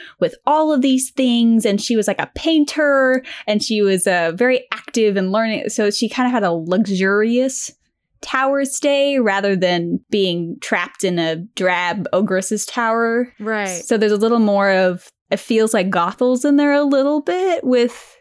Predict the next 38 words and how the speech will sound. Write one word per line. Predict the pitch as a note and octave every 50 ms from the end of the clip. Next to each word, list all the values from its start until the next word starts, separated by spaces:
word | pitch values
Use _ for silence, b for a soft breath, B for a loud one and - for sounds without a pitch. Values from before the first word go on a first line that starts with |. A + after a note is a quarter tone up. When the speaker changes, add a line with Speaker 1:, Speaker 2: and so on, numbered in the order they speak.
| _ - -
Speaker 1:
the | G3+ A3 G#3+ G3+ G3 F#3+ F#3 F#3 -
Speaker 2:
Right, | - E4 -
Speaker 1:
try- | F3 A3
Speaker 2:
right. | G3+ D4 G3 F3+ - - -
Like, | A3+ A#3
Speaker 1:
yeah. | A#3 G3 D#3 -
Speaker 2:
she | F#3 - C#4+ C4+
had | C#4 C#4+ C4+ B3+
everything | B3+ A#3 B3 C4 B3+ - B3+ A#3+ A#3 A#3
she | A3+ - - A#3+ A3 G#3+ G3+ G3 G3 G3 G3 F#3 F3 - _ _
potentially | - A3 - A#3 G#3+ G#3 - G#3+ G3 F3+ E3+ D#3+
asked | E3 - F3+ G3+ A#3+ A#3+ - - - - _
for. | - D#3 C#3+ - - - - - F#3 F3 _ - A#3+
Like, | G3 G3+ G#3 F#3
Speaker 1:
Mm-hmm. | F3+ G3
Speaker 2:
if, | F3
who | A#3 C#4 C#4+
didn't | G#3+ F#3 G#3+ A#3 A#3+ A#3 G#3
want | F#3+ F#3+ F#3 F3+ -
Rapunzel's | F#3 E3 - - F#3+ F3+ F3 F3 F#3 E3+ -
bedroom? | - E3 F3 E3+ - - - - G#3 -
Speaker 1:
Yeah. | - C#4+ D4+ A3+ - -
Speaker 2:
Like, | - G#3 G#3
in | - G#3+ G#3 G#3
the | F#3+
tower. | - - G#3+ F#3 E3 E3 - A#3+ A#3 - A4
<laughs> | A#4 - A#4+ A#4+
Speaker 1:
Yeah. | D4 D4 C#4 G3+ - - - - -
She | - - B3+ B3 A3+ A3 A3 A3 A3+
was | A#3 G#3+ F#4 F4 D#4 D4
kind | - C#4 C#4 C#4 -
of | -
given | A#3 A3 A3+ G#3
everything | A3 G#3+ A3 G#3+ A3 A3 - G#3+ G#3 G3+ G3
that | G3 F#3 F3 F3 D#3+ - -
she | - - - E3+
could | - F#3 F#3
want. | G#3 G#3 B3+ B3+ A#3+ A#3 A#3 A3+ A3+ A3